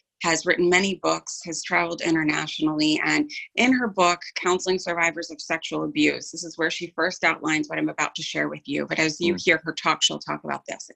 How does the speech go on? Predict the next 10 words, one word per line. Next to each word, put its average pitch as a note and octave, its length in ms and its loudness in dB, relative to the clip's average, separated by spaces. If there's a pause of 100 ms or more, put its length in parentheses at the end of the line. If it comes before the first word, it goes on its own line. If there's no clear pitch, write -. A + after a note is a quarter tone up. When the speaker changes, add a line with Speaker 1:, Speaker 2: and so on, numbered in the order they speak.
Speaker 1:
think A#3+ 140 0
it's B3+ 180 -2
really G3 240 0
important. D#3+ 540 0
She - 100 -6
says, F#3 260 -2 (380)
"We A3 100 4
can't C4+ 380 2
understand G3 840 0 (260)
the E3 300 0